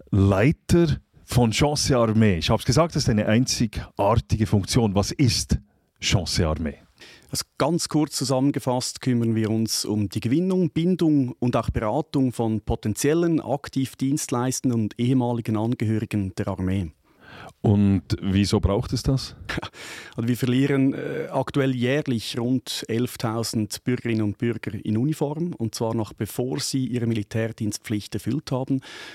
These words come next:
Speaker 2: Und das tut weh und das, äh, hat natürlich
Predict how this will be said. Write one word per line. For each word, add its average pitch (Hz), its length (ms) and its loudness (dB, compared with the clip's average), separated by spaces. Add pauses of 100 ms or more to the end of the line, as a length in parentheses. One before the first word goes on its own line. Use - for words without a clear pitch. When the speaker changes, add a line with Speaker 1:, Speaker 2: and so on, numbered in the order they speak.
(160)
Speaker 2:
Und - 140 -2
das 190 100 0
tut 220 200 -2
weh 165 340 2
und 135 280 0
das, - 320 -2
äh, 131 300 2
hat 127 180 -2
natürlich 127 380 -4